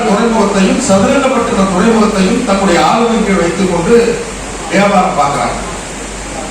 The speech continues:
அதன் பிறகு இருபத்தி ரெண்டு ஆண்டு கழித்து ஆங்கிலேயர் கிழக்கிந்திய கம்பெனி வருது. அவன் வியாபாரம் பண்றதுக்கு இடத்தை பார்க்கறான், துறைமுகம் இல்லை. பழவேற்காடுக்கு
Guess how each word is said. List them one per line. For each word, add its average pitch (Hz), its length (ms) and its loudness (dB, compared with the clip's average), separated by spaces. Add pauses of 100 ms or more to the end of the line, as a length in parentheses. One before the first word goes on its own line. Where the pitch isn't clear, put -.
(360)
அதன் 262 320 2
பிறகு 302 260 2 (120)
இருபத்தி 277 340 2
ரெண்டு 240 160 2
ஆண்டு 233 300 0 (160)
கழித்து 262 480 0 (580)
ஆங்கிலேயர் 240 640 2
கிழக்கிந்திய 226 480 0
கம்பெனி 185 420 2
வருது. 165 300 0 (1300)
அவன் 262 240 2
வியாபாரம் 277 500 2
பண்றதுக்கு 226 440 0
இடத்தை 233 220 0
பார்க்கறான், 190 500 0 (200)
துறைமுகம் 202 500 2
இல்லை. 160 160 -2 (880)
பழவேற்காடுக்கு 269 840 2